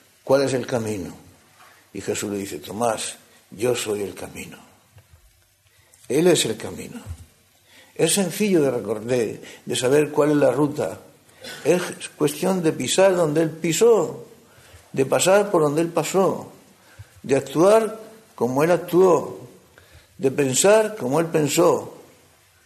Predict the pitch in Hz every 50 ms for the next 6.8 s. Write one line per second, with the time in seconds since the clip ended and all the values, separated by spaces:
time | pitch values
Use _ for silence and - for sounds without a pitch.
0 | _ _ _ _ _ _ _ _ - - 104 127 147 151 156 151 139 123 131 139
1 | 147 147 143 143 135 - - 139 131 131 - - 127 123 123 123 120 127 135 143
2 | 143 139 135 - 151 160 156 - - 110 113 127 131 135 123 117 127 127 - -
3 | 131 120 - 104 - - 120 113 95 - - - - _ _ _ _ _ _ _
4 | _ _ _ _ _ _ _ _ _ _ _ _ _ _ _ _ _ _ _ -
5 | - 104 110 80 71 95 98 104 107 - - 117 123 117 113 107 98 101 117 107
6 | - - 110 104 - 110 101 95 95 113 110 107 92 - - -